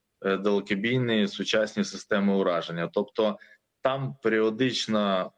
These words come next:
е, поширюється інформація про те, що захоплені або знищені такі артилерійські системи, як «Цезарь», як,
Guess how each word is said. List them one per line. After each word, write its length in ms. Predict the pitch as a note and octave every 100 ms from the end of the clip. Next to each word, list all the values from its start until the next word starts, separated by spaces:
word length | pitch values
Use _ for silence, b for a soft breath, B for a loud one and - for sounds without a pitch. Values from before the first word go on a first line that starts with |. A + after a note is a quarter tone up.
| G2
е, 680 | F#2+ F#2+ F#2 F2+ F2+ D#2+ D#2+ _ C2+ C2+ _ _ _ _ _ _ -
поширюється 520 | - B2 A#2 G#2 A2
інформація 600 | G2 G#2 G#2 A2 G2 F#2+
про 180 | F#2 G#2
те, 180 | - G#2+
що 340 | - G2+ F#2 - b _ _
захоплені 760 | F2 A2+ - C#3+ C3 A2 G#2 G2
або 260 | F#2+ G#2
знищені 720 | G#2 A#2 G#2+ - G#2 F#2+ F#2 E2+ _ _ _ _
такі 200 | G#2 -
артилерійські 680 | A2+ G#2+ A2 G#2+ G#2+ - G2+
системи, 640 | - G2+ - A2 G2+ G2
як 340 | G2+ G2 -
«Цезарь», 640 | - C3+ D#3+ C3+ C3+ A#2+ A2 _ _ _ -
як, 440 | G#2 G#2+ G#2+ -